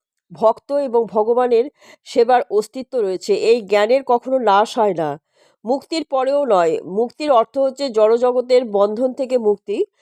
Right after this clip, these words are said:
চিন্ময় জীবনেও সে একই স্বাতন্ত্র্য বজায় থাকে, একই ব্যক্তিত্ব বজায় থাকে, তবে সেই স্বাতন্ত্র্য, সে ব্যক্তিত্ব শুদ্ধ কৃষ্ণ ভাবনাময়। এখানে বিশতে বা আমাতে প্রবেশ করে কথাটির ভ্রান্ত অর্থ করা উচিত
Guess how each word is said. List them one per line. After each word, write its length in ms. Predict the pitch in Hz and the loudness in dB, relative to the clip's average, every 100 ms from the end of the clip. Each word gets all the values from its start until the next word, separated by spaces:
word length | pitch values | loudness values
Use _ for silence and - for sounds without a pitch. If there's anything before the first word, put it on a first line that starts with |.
| _ _ | _ _
চিন্ময় 460 | - 277 277 302 302 | -6 -4 0 2 0
জীবনেও 480 | 247 262 277 262 254 | -2 -2 2 2 0
সে 220 | - 254 - | 0 -2 2
একই 320 | 202 208 294 | 0 0 -4
স্বাতন্ত্র্য 560 | 277 233 247 247 254 233 | -2 -2 -2 -6 -4 0
বজায় 280 | 202 202 226 | 2 2 0
থাকে, 380 | 247 202 214 - | -2 -2 -2 -2
একই 320 | 202 208 294 | 0 -2 -2
ব্যক্তিত্ব 560 | 277 233 233 269 247 269 | -4 -2 -4 -8 -10 -8
বজায় 320 | 214 190 208 | -2 0 0
থাকে, 360 | 220 208 190 269 | -2 -4 -4 -8
তবে 380 | 247 240 262 226 - - - - | -4 -2 2 0 -2 -20 -20 -10
সেই 260 | - 285 | -2 -2
স্বাতন্ত্র্য, 640 | - 254 226 269 277 277 | 0 0 0 -2 -2 -2
সে 200 | 294 269 | 0 0
ব্যক্তিত্ব 760 | 226 214 240 - 277 - 214 339 - _ _ _ _ | 0 0 -2 -4 -14 -8 -6 -6 -10 _ _ _ _
শুদ্ধ 440 | - 254 247 349 - | -6 -6 -2 -4 -4
কৃষ্ণ 320 | 254 - 285 | -10 -6 -6
ভাবনাময়। 800 | 233 233 226 226 220 233 180 143 - _ _ _ _ _ _ _ _ _ _ _ _ _ - | -2 0 2 2 4 4 2 0 -8 _ _ _ _ _ _ _ _ _ _ _ _ _ -8
এখানে 300 | 277 349 349 | -2 0 -2
বিশতে 640 | 208 254 302 320 285 294 | -4 -6 0 -2 0 -6
বা 260 | 302 233 - | 0 0 0
আমাতে 420 | 202 214 269 285 | -2 0 0 -2
প্রবেশ 400 | 285 233 233 269 | -6 -4 -4 -6
করে 300 | - 247 247 302 | -4 -2 -2 0
কথাটির 400 | 240 254 240 254 | -2 -2 -6 -6
ভ্রান্ত 420 | 196 208 240 233 | -2 -2 -2 0
অর্থ 280 | 302 254 254 | -2 -2 -4
করা 360 | 247 214 214 - | 0 2 2 0
উচিত 280 | 202 233 | -6 -10